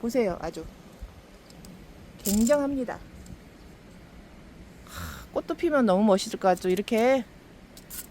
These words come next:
그리고 이건 털어서 갈 거예요.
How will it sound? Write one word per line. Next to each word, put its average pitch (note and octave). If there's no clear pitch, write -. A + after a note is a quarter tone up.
그리고 B3+
이건 A#3+
털어서 F4
갈 G3
거예요. F#3